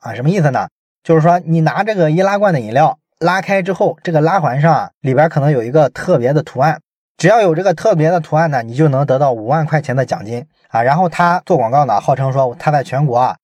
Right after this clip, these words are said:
总的这个奖金池啊有高达几百万啊，最高的一年说是有八百万。然后这个营销活动啊就特别棒了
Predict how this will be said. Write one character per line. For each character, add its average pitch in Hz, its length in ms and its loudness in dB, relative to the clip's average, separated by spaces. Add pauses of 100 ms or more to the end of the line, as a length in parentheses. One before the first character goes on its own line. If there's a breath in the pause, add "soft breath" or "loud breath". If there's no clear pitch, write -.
总 143 200 0
的 165 80 4
这 214 120 0
个 185 100 4
奖 143 200 -2
金 202 140 0
池 160 200 0
啊 165 260 0
有 117 180 -6
高 151 160 0
达 139 200 -2
几 160 100 -4
百 147 140 2
万 143 160 0
啊， 113 180 -10
最 160 140 0
高 147 120 2
的 151 100 0
一 131 100 -4
年 123 240 -2
说 131 120 -4
是 131 140 -4
有 107 80 -6
八 151 180 -2
百 131 120 0
万。 117 200 -4 (360)
然 151 120 -2
后 247 140 -2
这 359 160 0
个 147 140 2
营 117 120 -6
销 135 160 2
活 113 200 -4
动 113 120 -4
啊 107 80 -2
就 131 160 -6
特 131 140 -8
别 117 100 -6
棒 110 200 2
了 90 120 -10